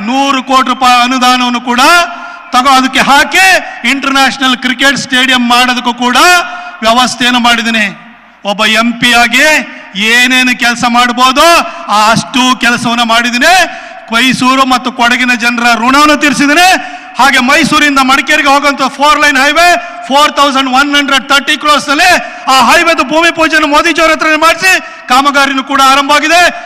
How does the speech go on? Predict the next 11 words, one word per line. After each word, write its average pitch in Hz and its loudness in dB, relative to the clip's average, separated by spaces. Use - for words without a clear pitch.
ಇನ್ನೊಂದು 247 -4
ಫಿಫ್ಟೀನ್ 269 -4
to 262 -4
ಸಿಕ್ಸ್ಟೀನ್ 277 -2
ಮಂತ್ಸ್ 262 -2
ಅಲ್ಲಿ 339 2
ಆ 233 4
ಕಾಮಗಾರಿನೂ 233 0
ಕೂಡ 220 -2
ಕಂಪ್ಲೀಟ್ 240 -2
ಆಗುತ್ತೆ. 240 -2